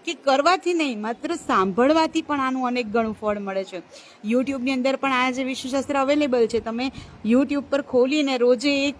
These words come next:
દિવસ, આખા દિવસની અંદર એક વખત સાંભળો તો પણ એનું ફળ મળે છે. એટલે આ બહુ જ એવો જે કે મેં આની પહેલાં પણ કહ્યું છે કે જે દુઃખોનો નાશ કરનારો છે, જે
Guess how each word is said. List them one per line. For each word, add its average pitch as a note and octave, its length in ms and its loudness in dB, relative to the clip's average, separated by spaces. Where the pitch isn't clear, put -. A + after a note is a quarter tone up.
દિવસ, B3+ 360 0
આખા - 260 -4
દિવસની B3+ 340 -4
અંદર B3+ 140 -4
એક C#4 260 -2
વખત C4 360 -4
સાંભળો A3+ 440 0
તો G4+ 100 -2
પણ G4 240 0
એનું C#4 180 -2
ફળ B3+ 260 0
મળે A#3 320 0
છે. G3 260 -6
એટલે D4 360 -2
આ A#3 100 -4
બહુ D4+ 180 0
જ - 160 -8
એવો E4 400 -4
જે C4+ 100 -6
કે D4 160 -4
મેં C#4+ 180 2
આની C#4 140 2
પહેલાં D#4 240 -2
પણ C#4+ 120 -4
કહ્યું A#3+ 280 2
છે A3+ 120 -8
કે A3+ 200 2
જે A#3+ 220 0
દુઃખોનો D4 520 2
નાશ B3 220 2
કરનારો G#3+ 420 -2
છે, G3 180 -6
જે G#3 280 -2